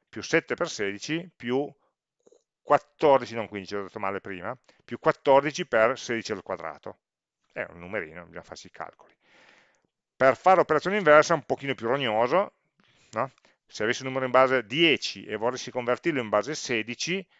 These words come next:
dovrei fare le divisioni ripetute per sedici. Ah, e quindi usare il metodo che avevamo fatto prima per fare divisioni ripetute, che era da qualche parte sulla base due, questo dei quozienti e dei resti, non l'abbiamo fatto a mano alla lavagna, non sulle slide, ma è la stessa cosa,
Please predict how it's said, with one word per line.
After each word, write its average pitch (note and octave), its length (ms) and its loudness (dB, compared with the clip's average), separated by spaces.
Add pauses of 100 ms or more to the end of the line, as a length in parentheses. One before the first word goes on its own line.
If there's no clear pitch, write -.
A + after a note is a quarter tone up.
(320)
dovrei C#3 280 -2
fare C#3 360 2
le B2+ 80 -6
divisioni C3 540 -2
ripetute B2 540 -4
per - 160 -4
sedici. F2+ 520 -14 (1900)
Ah, A2+ 240 -8
e G#2+ 120 -14
quindi G2+ 420 -8
usare G#2 840 2
il F#2 100 -8
metodo A#2+ 340 -4
che A#2 120 -4
avevamo A2+ 260 -2
fatto B2 280 -4
prima A#2+ 340 -6
per G2 140 -4
fare A#2+ 140 -2
divisioni A2 380 -6
ripetute, G#2+ 840 -6
che - 80 -12
era G2+ 160 -2
da F#2 80 -4
qualche G#2+ 240 -8
parte A#2 320 -2
sulla G#2+ 380 -4
base A#2 260 -2
due, C3+ 400 -2 (960)
questo A#2 400 -6
dei A#2 80 -8
quozienti A2+ 480 -6
e - 20 -6
dei C#3 140 0
resti, A#2 380 -2
non G#2 100 -10
l'abbiamo F2 180 -10
fatto F2 480 -10
a - 80 -20
mano F2+ 460 -8
alla G2 220 -6
lavagna, G2 380 -4
non F#2 160 -12
sulle A2+ 200 -10
slide, G2+ 300 -2
ma F2+ 60 -12
è - 20 -10
la G#2+ 80 -10
stessa - 240 -16
cosa, A2 420 -4